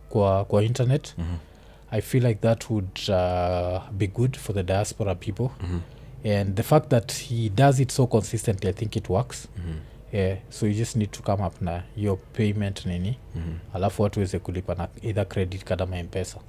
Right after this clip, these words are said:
Speaker 2: Mm-hmm.
Speaker 1: I think also even for the, the Kenyan people who won't be able to go to
Speaker 2: They
Speaker 1: the
Speaker 2: watch it
Speaker 1: theater.
Speaker 2: at the, yeah.
Speaker 1: Yeah, yeah. So I think that, that should be a way to,
Speaker 2: Mm-hmm.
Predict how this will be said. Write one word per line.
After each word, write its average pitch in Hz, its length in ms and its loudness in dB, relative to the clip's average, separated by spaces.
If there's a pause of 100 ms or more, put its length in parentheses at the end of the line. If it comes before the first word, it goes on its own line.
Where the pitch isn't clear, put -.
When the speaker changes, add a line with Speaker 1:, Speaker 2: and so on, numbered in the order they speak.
Speaker 2:
Mm-hmm. 82 240 -2 (320)
Speaker 1:
I 101 120 0
think 127 220 0
also 120 240 4
even 113 200 2
for 98 160 -2
the, 92 280 2 (220)
the 90 880 0
Kenyan 101 340 0 (100)
people 107 220 -2
who 101 180 -2
won't 98 220 -4
be 90 120 -2
able 90 160 -4
to - 120 -8
go 95 100 -2
to - 60 -8
Speaker 2:
They - 80 -6
Speaker 1:
the 87 60 4
Speaker 2:
watch 85 160 4
it 90 100 2
Speaker 1:
theater. 85 80 0
Speaker 2:
at - 140 -10 (160)
the, 76 80 -6
yeah. 76 120 -4 (280)
Speaker 1:
Yeah, 90 200 -4 (120)
yeah. 87 160 -6 (180)
So - 140 -6
I 104 60 0
think 113 260 -4
that, 104 320 -2 (420)
that 107 140 -4
should 92 260 -4
be 87 100 -4
a 87 80 -2
way 95 180 0
to, - 220 -12 (580)
Speaker 2:
Mm-hmm. 80 220 -4